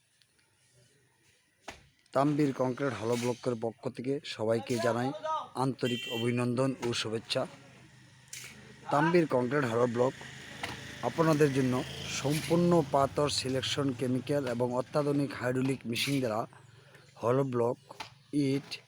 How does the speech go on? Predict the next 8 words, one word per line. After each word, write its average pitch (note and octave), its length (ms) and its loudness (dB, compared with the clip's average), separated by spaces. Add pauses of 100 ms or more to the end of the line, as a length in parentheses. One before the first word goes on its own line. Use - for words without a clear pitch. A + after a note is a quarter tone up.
(140)
ইউনিপেপার C3 640 0
তৈরি A2 200 -2
করছে। A2+ 320 -6 (220)
আপনারা B2 520 -4
যারা A#2 280 0 (800)
হলো A#2+ 260 0
ব্লক, B2 300 0 (240)
ইট, B2 220 -2